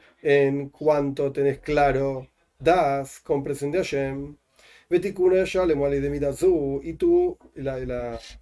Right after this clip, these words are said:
plenitud de la reparación de cada uno de nosotros es a través justamente de esta cualidad, que Mokenga Benogia le Klolus Am Israel. Lo mismo ocurre con todo el pueblo de Israel. Kol Inyone Golus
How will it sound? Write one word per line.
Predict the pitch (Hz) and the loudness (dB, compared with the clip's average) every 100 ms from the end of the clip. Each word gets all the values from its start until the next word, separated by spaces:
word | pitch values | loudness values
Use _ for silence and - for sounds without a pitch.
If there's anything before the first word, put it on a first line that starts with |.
| _ _ _ | _ _ _
plenitud | - 131 131 131 196 208 | -6 -2 -2 2 2 4
de | 175 | 2
la | 151 143 | 2 0
reparación | 135 135 135 123 190 | -2 -2 -4 0 0
de | 180 | 2
cada | 165 | 0
uno | 170 160 | 2 2
de | |
nosotros | 139 175 175 135 - | 0 -2 -2 -2 -4
es | 143 | -4
a | 135 | -4
través | 123 131 175 | -4 0 0
justamente | 156 131 135 139 131 | -2 -10 -8 -6 -4
de | 139 | -6
esta | 135 | -6
cualidad, | 131 131 135 180 143 139 139 _ _ _ _ - | -8 -6 0 2 2 -2 -8 _ _ _ _ -6
que | 147 | -2
Mokenga | 143 196 214 208 | 0 2 2 2
Benogia | 190 170 175 | 2 0 2
le | 165 | 0
Klolus | 160 170 156 | 0 0 0
Am | 143 | -2
Israel. | 139 - 127 110 | -4 -4 -6 -4
Lo | 131 | 0
mismo | 185 | 0
ocurre | 190 196 180 | 2 2 2
con | 147 | 2
todo | 190 208 | 4 4
el | |
pueblo | 165 151 | 2 0
de | 139 | -2
Israel. | - 117 107 _ _ _ _ _ _ _ | -4 -12 -12 _ _ _ _ _ _ _
Kol | 185 233 | 2 2
Inyone | 240 214 170 185 175 | 2 0 2 2 0
Golus | 131 160 180 | 2 2 2